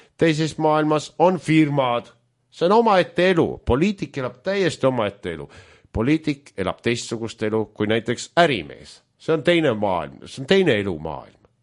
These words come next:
Ja teil, teil kõik hoopis teine ülesehitus. Ja kui ma vaatan seda maailmade tasandil,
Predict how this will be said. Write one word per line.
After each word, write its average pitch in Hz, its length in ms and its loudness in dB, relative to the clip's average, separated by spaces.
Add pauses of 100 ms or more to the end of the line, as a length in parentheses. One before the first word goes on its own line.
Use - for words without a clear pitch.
(1160)
Ja 101 80 -4
teil, 175 300 0 (100)
teil 185 140 4 (380)
kõik 214 280 -2
hoopis 175 240 -6
teine 151 300 2
ülesehitus. 110 720 -4 (1800)
Ja 143 160 2
kui 180 80 2
ma 185 160 4
vaatan 117 400 2 (320)
seda 117 300 -8 (500)
maailmade 95 560 0
tasandil, 123 540 -10